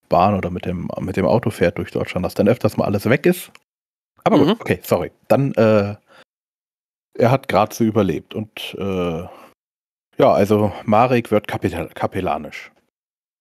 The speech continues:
Speaker 2: Ähm, nicht ganz, nicht ganz.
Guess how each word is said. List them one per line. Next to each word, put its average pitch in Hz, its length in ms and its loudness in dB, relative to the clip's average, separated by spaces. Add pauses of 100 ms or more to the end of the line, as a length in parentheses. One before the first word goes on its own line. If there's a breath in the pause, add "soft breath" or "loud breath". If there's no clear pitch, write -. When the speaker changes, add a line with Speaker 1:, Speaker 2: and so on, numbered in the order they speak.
(380)
Speaker 2:
Ähm, 156 880 2
nicht 196 180 0
ganz, - 380 -8 (120)
nicht - 220 -8
ganz. 156 200 -14